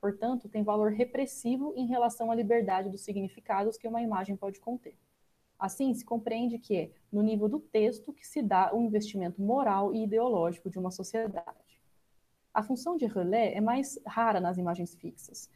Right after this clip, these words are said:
e é encontrada, sobretudo, em charges e em histórias em quadrinhos.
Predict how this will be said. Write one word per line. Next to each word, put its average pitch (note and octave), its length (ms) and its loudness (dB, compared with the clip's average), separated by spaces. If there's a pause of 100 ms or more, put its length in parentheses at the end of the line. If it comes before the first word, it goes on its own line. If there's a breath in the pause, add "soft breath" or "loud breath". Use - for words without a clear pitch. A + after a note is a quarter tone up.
(200 soft breath)
e G#3 80 0
é A3 40 0
encontrada, A3 540 0
sobretudo, B3 640 -2
em A#3+ 100 2
charges G3 680 -2
e A#3 60 -4
em C4 160 4
histórias A3+ 400 0
em B3 60 2
quadrinhos. G3+ 640 -4